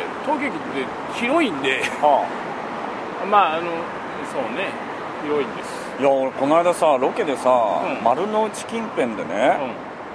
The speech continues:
Speaker 1: うん。
Speaker 2: やってたんだけど、
Speaker 1: うん。
Speaker 2: 迷っちゃってね。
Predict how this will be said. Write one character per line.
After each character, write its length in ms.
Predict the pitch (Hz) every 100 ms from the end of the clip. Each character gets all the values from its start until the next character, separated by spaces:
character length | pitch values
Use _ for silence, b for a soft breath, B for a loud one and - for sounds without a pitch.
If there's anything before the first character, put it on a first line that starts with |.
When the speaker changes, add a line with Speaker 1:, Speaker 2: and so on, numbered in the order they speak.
| - - - - - - - -
Speaker 1:
う 20 | 117
ん。 20 |
Speaker 2:
や 40 |
っ 20 |
て 60 | 120
た 80 | 143
ん 40 |
だ 80 | 113
け 80 | 101
ど、 120 | 110
Speaker 1:
う 260 | 127 110 80
ん。 520 | - - - - 117
Speaker 2:
迷 180 | 131 175
っ 40 | 277 -
ち 80 | 185
ゃ 40 |
っ 40 | 131
て 160 | -
ね。 260 | 107 110